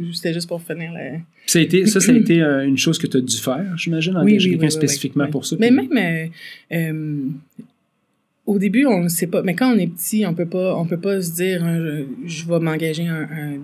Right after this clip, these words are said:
Speaker 1: directeur R H, là. Je veux dire, il y a, il y a pas, euh, mais avec le temps, tu te rends compte que toute l'énergie que tu mets là-dessus, c'est, c'est souvent de l'énergie perdue parce que comme on n'est pas des professionnels, ben, on finit par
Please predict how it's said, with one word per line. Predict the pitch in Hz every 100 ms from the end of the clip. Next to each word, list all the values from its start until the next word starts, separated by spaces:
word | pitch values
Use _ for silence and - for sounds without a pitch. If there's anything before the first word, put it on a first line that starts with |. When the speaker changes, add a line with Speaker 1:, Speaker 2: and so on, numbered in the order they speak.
| 165 - -
Speaker 1:
directeur | 165 156 156 156
R | 151 139 165
H, | 185 170
là. | 156
Je | 156
veux | 151
dire, | 156 160
il | 151
y |
a, | 143 104 175 175 196
il | 180
y |
a | 160
pas, | 165
euh, | 160 156 95 - - - - - - - _ _ _ -
mais | 170 175 170
avec | 170 165 165
le | 175
temps, | 165 180 196 220 220 - _ _ _ -
tu |
te | 175
rends | 170
compte | 190 190
que | 180
toute | 175 254
l'énergie | 226 190 180 208
que | 208
tu | 202
mets |
là-dessus, | 180 156 156 208 214 208
c'est, | - - - - - - - - - - 170 - - - 208
c'est | 165 202
souvent | 190 202
de | 202
l'énergie | 185 175 175
perdue | 190 175 175
parce | 214 180
que | -
comme | 170 208 208
on |
n'est | 175
pas | 170
des | 180
professionnels, | 180 170 160 - 165 170 185 190
ben, | 175
on | 165
finit | 175 185
par | 180 165